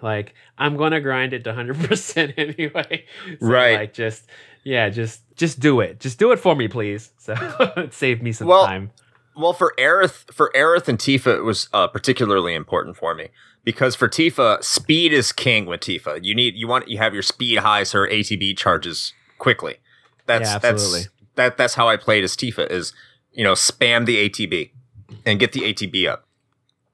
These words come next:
Speaker 1: Yeah,
Speaker 2: And,
Speaker 1: yeah.
Speaker 2: uh, for Aerith, it's the M P limit, uh, M P limitations, 'cause some of their weapons have cuts so many of,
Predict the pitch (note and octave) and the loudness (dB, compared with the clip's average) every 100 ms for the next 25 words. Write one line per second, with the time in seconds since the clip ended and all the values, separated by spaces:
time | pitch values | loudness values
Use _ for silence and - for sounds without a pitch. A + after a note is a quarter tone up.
0 | - G#2 C3 B2+ A#2+ - A2+ G#2+ - A#2+ | -12 -2 0 2 0 0 0 0 2 0
1 | - C3 D3+ B2 - - A#2 G#2+ - - | 2 2 4 4 0 -2 0 0 0 -4
2 | - A#2 G2+ G2 G2+ G#2+ - A2+ G2 F#2 | -2 -2 0 -2 -2 -2 -2 -2 -2 -6
3 | - F#2+ F2 D#2+ - A#2 - A#2 A2+ G2+ | -4 0 2 2 -2 -4 -2 -2 -2 -6
4 | G2 F#2 - E2+ D2+ C#2+ F#2+ B2+ C3+ B2+ | -8 -8 -6 -6 -8 -10 -8 -4 -2 0
5 | A#2 A2+ A2 G2+ - G2 F#2+ F2 _ - | 0 0 -2 -6 -2 2 2 0 _ -2
6 | B2+ A#2 - - B2+ B2 A#2 A2 G#2 G2+ | -2 0 -4 0 0 2 0 0 -2 -4
7 | - F#2+ F2 | -2 -2 -2